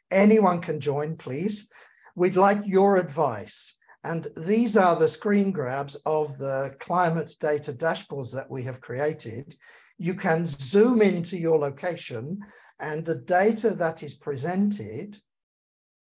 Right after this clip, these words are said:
either from nineteen sixty-one to nineteen ninety or nineteen seventy-one to two thousand, is representative of the area that is zoomed in.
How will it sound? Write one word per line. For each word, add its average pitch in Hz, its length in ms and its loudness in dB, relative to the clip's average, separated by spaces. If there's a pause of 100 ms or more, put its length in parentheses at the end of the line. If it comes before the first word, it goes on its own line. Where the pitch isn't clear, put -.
(520)
either 165 300 2
from 147 240 -4
nineteen 160 340 -4
sixty-one 135 540 -10
to 123 140 -14
nineteen 123 360 -8
ninety 156 460 -8
or 123 120 -10
nineteen 127 220 -6
seventy-one 120 460 -8
to - 160 -16
two 113 100 -16
thousand, 160 500 2 (680)
is 170 320 -6
representative 175 880 -2
of 131 120 -8
the 151 200 -8
area 147 500 0
that 139 320 -6
is 123 240 -6
zoomed 131 400 -6
in. 123 380 -8